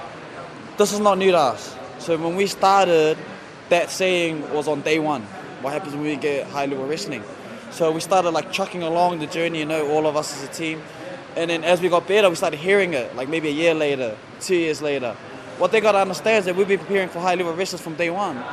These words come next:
Like, we knew that what we had, like, we knew that we were good strikers, um, and that our problem was gonna be that. So, so from day one, we almost, like, We heard about the gods and the devils.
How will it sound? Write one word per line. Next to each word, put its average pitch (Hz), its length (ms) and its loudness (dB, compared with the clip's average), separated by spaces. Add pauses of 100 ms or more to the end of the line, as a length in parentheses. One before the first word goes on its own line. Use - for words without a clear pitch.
Like, 135 140 -2 (120)
we 220 200 2
knew 196 500 2
that 147 500 0
what 156 140 2
we 160 100 -2
had, 151 400 0
like, 123 260 -4
we 143 120 -4
knew 170 180 0
that 147 140 0
we 143 80 -4
were 143 80 -2
good 143 160 -4
strikers, 143 600 -4 (320)
um, 123 300 -2 (160)
and 139 180 -6
that 143 160 -2
our 143 120 2
problem 175 400 0
was 143 80 -6
gonna 147 180 -4
be 139 140 -4
that. 151 240 -2 (320)
So, 190 220 -2
so - 220 -2
from 190 220 -4
day 208 220 2
one, 196 320 2
we 175 80 0
almost, 175 360 -4
like, 131 200 -4 (1080)
We 185 120 0
heard 208 180 6
about 185 200 2
the 180 60 -4
gods 180 300 6
and 170 100 -2
the 165 40 0
devils. 151 480 -4